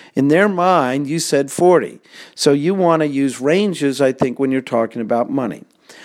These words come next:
Second is, by using ranges, you make it more of a conversation. They're gonna react to a range, which they'd also react to a number, but they're gonna react to a range, and therefore it becomes more of a conversation that you can have with them.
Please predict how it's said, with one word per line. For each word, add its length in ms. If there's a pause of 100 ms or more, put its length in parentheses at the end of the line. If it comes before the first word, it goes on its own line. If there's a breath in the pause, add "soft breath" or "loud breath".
(140 loud breath)
Second 480
is, 300
by 180
using 480
ranges, 540
you 80
make 280
it 80
more 180
of 80
a 40
conversation. 920 (440 loud breath)
They're 160
gonna 200
react 640
to 120
a 80
range, 640 (840 loud breath)
which 240
they'd 220
also 380
react 480
to 140
a 40
number, 420 (240 soft breath)
but 120
they're 140
gonna 200
react 480
to 100
a 60
range, 400
and 140
therefore 400
it 80
becomes 480
more 180
of 80
a 120 (260 loud breath)
conversation 1080
that 140
you 120
can 140
have 260
with 120
them. 200